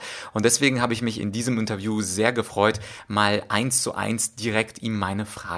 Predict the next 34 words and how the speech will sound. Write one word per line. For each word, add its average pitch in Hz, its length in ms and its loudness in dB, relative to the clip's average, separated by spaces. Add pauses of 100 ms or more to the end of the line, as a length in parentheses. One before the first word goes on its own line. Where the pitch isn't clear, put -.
(180)
zu - 140 -2
stellen. 64 500 -8 (420)
Und 117 180 0
zwar, 131 420 8
du 117 140 -4
weißt - 300 4
ja, 175 140 4
in - 160 -2
diesem 104 220 -2
Podcast 135 680 0
geht 107 180 -8
es - 160 -6
nicht 117 180 -6
um 107 80 -4
eine - 160 -8
bestimmte 104 380 -6
politische 147 680 -4
Richtung, 151 400 -4
sondern 117 400 2
Menschen 107 340 -2
überzeugen 110 400 2
ist 107 140 -4
eine 104 160 -4
Plattform, 120 600 2 (340)
wo 123 100 4
wir 151 180 8
unterschiedlichste 143 1080 0
Argumente 98 500 -2
hören 127 300 2
wollen 127 280 4
aus - 220 -2
unterschiedlichsten 135 920 -2
politischen 104 480 -6
Richtungen 123 440 0